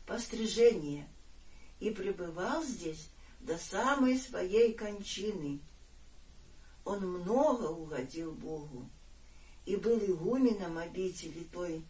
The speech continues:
после преподобного Феоктиста, как о том будет видно из дальнейшего.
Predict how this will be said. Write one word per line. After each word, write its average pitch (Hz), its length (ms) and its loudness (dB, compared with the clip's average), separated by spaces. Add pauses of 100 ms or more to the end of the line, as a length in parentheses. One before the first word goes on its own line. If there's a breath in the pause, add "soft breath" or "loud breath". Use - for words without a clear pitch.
(420 loud breath)
после 180 560 0 (240 loud breath)
преподобного 180 880 -2
Феоктиста, - 960 -4 (840 soft breath)
как 185 200 0
о 185 120 2
том 185 260 -2
будет 180 380 -4
видно 175 420 -2
из 175 80 -10
дальнейшего. 180 840 -4